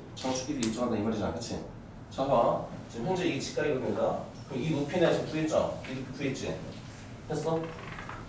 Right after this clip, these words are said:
그치? 그럼 나는 여기서 피큐 길이만 구하면 끝나네. 아무튼 넓이 구할 때. 일단 이해하지? 어, 다 했네. 자, 이 맞은편 초점이 있어. 여기, 자, F 다시인데, 어? F 다시인데,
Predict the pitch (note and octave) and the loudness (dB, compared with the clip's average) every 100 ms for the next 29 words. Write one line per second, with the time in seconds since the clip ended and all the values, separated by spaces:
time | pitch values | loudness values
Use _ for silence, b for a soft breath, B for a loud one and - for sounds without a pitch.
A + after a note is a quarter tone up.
0 | - - - D#3+ - - C#3 B2 - A2 | -12 -8 -4 -4 -4 -4 4 4 6 4
1 | G#2+ E3+ - - - - - G#3 G#3 - | 6 4 4 -4 -10 -12 -8 -4 -4 -2
2 | G3+ D#3+ C#3 C3+ C3 B2 - G3+ - - | 0 2 0 0 0 -2 4 6 8 6
3 | - - A#2+ B2 A#2 G#2+ G2+ - - - | 2 0 0 0 0 0 0 -2 -2 -8
4 | - - - - - - - - C#3+ - | -12 -12 -12 -12 -14 -12 -8 -2 0 2
5 | D#3+ D#3 D#3 E3+ F3 - - - - - | 4 4 4 2 0 -4 -12 -12 -2 0
6 | D3+ D#3 D#3 D3 - - - - - - | 2 4 6 4 2 -4 -12 -12 -12 -2
7 | F#3 D#3+ - - G3+ G3+ G3 - - G3 | 2 2 4 6 6 4 2 2 0 2
8 | F3 - - - - - - - - - | 2 2 0 0 -4 -6 -2 0 0 0
9 | - - - A2 - - - - - - | 0 0 0 2 4 2 2 -2 0 2
10 | - - - - - - - - - - | 2 2 -2 -2 -2 -4 0 2 2 0